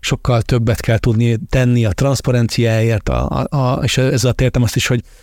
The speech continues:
transzparens legyen ma-, maga a kommunikáció, de azt is értem, hogy transzparens legyen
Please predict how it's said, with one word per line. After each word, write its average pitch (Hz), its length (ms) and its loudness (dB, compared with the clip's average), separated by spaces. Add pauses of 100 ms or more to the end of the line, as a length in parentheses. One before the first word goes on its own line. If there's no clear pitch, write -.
(120)
transzparens 123 520 0
legyen 117 200 2
ma-, 113 180 2
maga 117 240 2
a 110 40 0
kommunikáció, 135 680 -2
de 123 60 2
azt - 120 -2
is - 100 -4
értem, 127 260 0
hogy 123 80 -2
transzparens 120 540 0
legyen 123 420 0